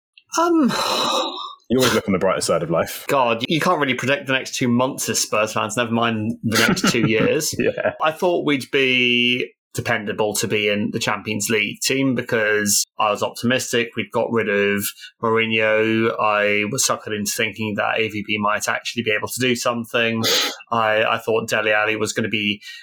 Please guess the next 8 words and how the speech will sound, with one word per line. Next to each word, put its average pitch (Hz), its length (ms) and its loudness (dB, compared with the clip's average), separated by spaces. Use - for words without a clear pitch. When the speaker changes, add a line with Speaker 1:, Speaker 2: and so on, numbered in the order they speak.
Speaker 1:
reborn 110 540 0
as 104 160 0
this 110 180 0
weird 110 440 0
kind 107 320 0
of 101 120 -6
left-sided 107 800 0
central 110 480 0